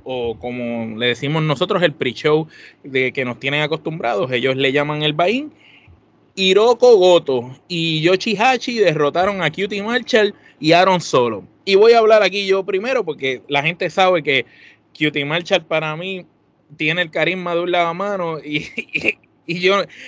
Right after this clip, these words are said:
y solamente la única razón por la que está en esa empresa es porque e-, era amigo de Cody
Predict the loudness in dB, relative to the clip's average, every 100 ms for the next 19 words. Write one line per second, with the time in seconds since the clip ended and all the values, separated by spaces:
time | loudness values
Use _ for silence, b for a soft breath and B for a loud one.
0 | B -6 0 2 2 0 -2 -4 -6 -2
1 | 0 -2 -4 0 2 2 0 -4 -2 0
2 | -2 -4 -6 -4 -6 -2 0 2 0 -2
3 | -6 -2 2 2 0 -2 -2 2 2 4
4 | 2 2 4 4 4 2 2 2